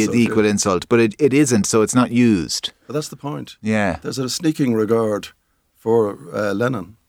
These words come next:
Speaker 2: But, uh, like, but does that exist right across society?
Speaker 1: No, it doesn't. I mean, uh, it was, it, it doesn't exist, um, right across society, but there is a reticence. I mean,
Speaker 2: Mm-hmm.
Speaker 1: because the media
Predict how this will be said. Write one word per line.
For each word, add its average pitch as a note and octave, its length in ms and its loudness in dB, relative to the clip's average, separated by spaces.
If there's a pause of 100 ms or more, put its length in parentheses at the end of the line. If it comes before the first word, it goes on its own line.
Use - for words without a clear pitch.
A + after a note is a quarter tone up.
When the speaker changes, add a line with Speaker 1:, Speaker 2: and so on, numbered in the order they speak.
(1400)
Speaker 2:
But, A#3+ 140 2 (120)
uh, F#2+ 60 -8 (140)
like, G#3 280 -2 (140)
but F#3+ 160 0
does G3 180 2
that A3+ 180 2
exist F#3 840 0 (680)
right D#3 220 0
across E3+ 340 0
society? D2 680 -4 (260)
Speaker 1:
No, F3 160 -6
it E3 60 -8
doesn't. - 420 -10 (120)
I - 40 -6
mean, C3+ 240 0
uh, B2+ 320 2 (560)
it B2+ 100 -14
was, - 160 -14 (200)
it, - 280 -20
it A2+ 80 -12
doesn't C3 220 2
exist, G2+ 560 -4
um, D#2 420 -10 (440)
right G2 180 -4
across G2+ 300 0
society, F#2+ 500 -4
but A2+ 160 -2
there C3+ 160 2
is G#3+ 140 2
a E3 60 0
reticence. C#3 680 -4 (320)
I B2+ 40 -8
mean, B2+ 200 2
Speaker 2:
Mm-hmm. B2+ 100 0
Speaker 1:
because E3+ 360 0
the E3+ 80 0
media C3 540 2